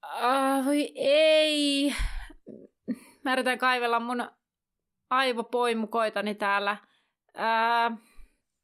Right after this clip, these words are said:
Cornelius. Ää, voi ei.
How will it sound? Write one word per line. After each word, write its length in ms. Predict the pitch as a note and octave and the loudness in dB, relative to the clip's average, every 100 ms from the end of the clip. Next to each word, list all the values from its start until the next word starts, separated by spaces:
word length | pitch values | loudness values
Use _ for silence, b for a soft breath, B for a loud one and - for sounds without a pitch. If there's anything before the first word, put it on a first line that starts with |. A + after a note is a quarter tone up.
| - | -10
Cornelius. 1400 | B3+ C4+ C#4+ C#4 B3 A#3 A#3 A3 G#3+ G#3+ G#3+ G#3 - - _ | -2 2 2 0 -2 -2 0 -2 -2 -4 -6 -8 -12 -16 _
Ää, 640 | G#3+ G3+ G3+ G3+ G#3 G#3+ G#3 G3 B B _ _ A3 | -4 -2 -2 -2 0 0 -2 -8 B B _ _ -6
voi 260 | G#3+ G3+ - | -4 -4 -4
ei. 720 | G#3+ A3 G#3 G3+ F#3 F#3+ | -4 -2 -2 -2 -2 -4